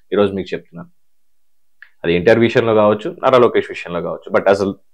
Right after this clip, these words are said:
ఒక లోకేష్ ఒక, ఒక ఏడాది మొత్తం అంతా కూడా, అంటే తను రాజకీయాల్లోకి వచ్చిన దగ్గర నుంచి మంత్రిగా పనిచేసిన,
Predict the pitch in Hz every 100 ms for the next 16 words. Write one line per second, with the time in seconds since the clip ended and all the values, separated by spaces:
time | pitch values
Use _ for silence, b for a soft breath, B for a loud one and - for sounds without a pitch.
0 | _ - 87 110 127 190 160 - - 98
1 | 95 90 101 98 95 107 120 156 151 123
2 | 117 - 123 113 113 107 98 95 101 123
3 | 110 98 101 - 110 107 107 101 98 -
4 | 98 92 90 95 92 98 95 90 98 95
5 | 92 90 90 -